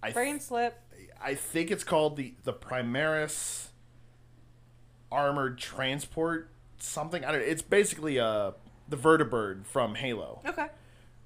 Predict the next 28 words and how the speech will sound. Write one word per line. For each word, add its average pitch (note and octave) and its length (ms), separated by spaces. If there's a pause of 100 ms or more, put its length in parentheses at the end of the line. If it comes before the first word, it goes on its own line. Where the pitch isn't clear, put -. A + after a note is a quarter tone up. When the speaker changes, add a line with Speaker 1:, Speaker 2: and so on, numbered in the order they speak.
(320)
Speaker 1:
And A#2+ 460
this F3+ 260
thing C3+ 260
is, A#2+ 120
like, A#2 280
two E3+ 260
hundred A#2+ 280
bucks. G#2+ 380
It's, C3 120
like, B2+ 260
this B2 200
big. - 400 (220)
It's D3+ 160
friggin' C#3 440
huge. A#2 340 (260)
But D3+ 300
you D3 140
could B2+ 240
use D3 280
it A#2 240
when B2 160
you're G#2 100
playing C3 480
to - 160
act B2 340
as, A2+ 220
like, A2 440 (600)
um, G2+ 540